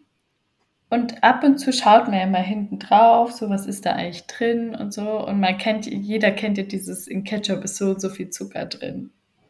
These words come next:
und so. Und egal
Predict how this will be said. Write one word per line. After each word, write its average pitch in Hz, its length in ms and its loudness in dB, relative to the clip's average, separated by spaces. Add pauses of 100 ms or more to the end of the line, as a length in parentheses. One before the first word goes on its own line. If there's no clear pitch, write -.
und - 80 -16
so. 180 140 -10 (720)
Und 226 280 -2 (600)
egal 220 640 6